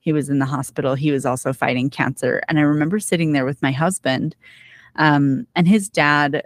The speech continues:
was kind of dehydrated and, and struggling. Like, he had a tumor in his throat that made it so he couldn't talk anymore. So he would, like, handwrite notes to everybody. And we were sitting in the hospital room, and his mom was like, "I really just need to go get some food."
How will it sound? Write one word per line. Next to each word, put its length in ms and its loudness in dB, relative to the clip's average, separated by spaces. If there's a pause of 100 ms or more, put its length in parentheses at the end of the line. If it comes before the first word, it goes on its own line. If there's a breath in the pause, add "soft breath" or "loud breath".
(1000)
was 380 -2
kind 240 0
of 140 -2
dehydrated 680 0
and, 280 -4
and 200 -4
struggling. 540 -2
Like, 120 -4
he 80 -6
had 140 -2
a 60 -2
tumor 420 -2
in 100 0
his 180 -2
throat 440 -2 (380 soft breath)
that 100 0
made 160 -2
it 80 -2
so 160 -4
he 80 -2
couldn't 320 -8
talk 340 -6
anymore. 480 2 (280 soft breath)
So 160 2
he 120 6
would, 120 4
like, 140 2
handwrite 540 0
notes 680 -8
to 120 -6
everybody. 560 -6 (500 loud breath)
And 580 2 (120)
we 220 -4
were 120 -4
sitting 360 -2
in 80 0
the 80 0
hospital 420 -2
room, 200 0
and 100 0
his 180 -4
mom 320 0
was 120 -4
like, 140 -6
"I 40 -2
really 400 0
just 320 -10
need 240 -2
to 100 -18
go 120 -6
get 200 -16
some 160 -6
food." 540 4